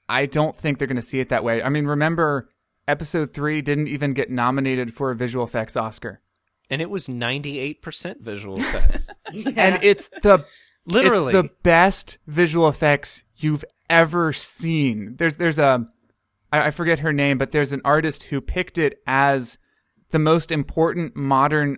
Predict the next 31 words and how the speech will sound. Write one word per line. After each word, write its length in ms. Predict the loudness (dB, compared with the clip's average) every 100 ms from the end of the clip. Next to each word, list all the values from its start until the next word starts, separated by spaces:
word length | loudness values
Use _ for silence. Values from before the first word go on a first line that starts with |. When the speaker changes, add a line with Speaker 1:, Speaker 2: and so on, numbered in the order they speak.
| -2
Speaker 1:
art 420 | 2 4 2 -4 -20 _ _ _ -4
work 460 | 2 4 2 -4 -20 _ _ _
of, 180 | 0 2
like, 180 | 0 0
the 60 | 0
last 340 | 0 0 -2
twenty 240 | -2 0
years. 560 | 0 -2 -4 -8 -14 -16 _ _ _ _ _ _ _ _ _ _ _ _ _ _ _ 0
And 240 | 0 0
it 120 | -2 -2
didn't 160 | 0
get 100 | 2
nominated. 560 | 4 6 4 2 -2 -8 -2
And 160 | -2
so 220 | 2 2 2
th-, 180 | -2
this 200 | 4 2 4
is 40 |
what 180 | 0 2
the, 220 | 2 2 -2
the, 160 | -6 -6
the, 340 | -2 0 0
the 80 | -4
Academy 360 | -4 -2 -2 -2
does. 240 | -6 -10
So 380 | -4 -2 -2 -6 _ _ _ _ _ _ _ _
Life 240 | 2 2 2
of 160 | -8
Pi, 440 | 0 4 4 2 0
I'm 220 | 0 0
just, 440 | 0 -2 -4 -18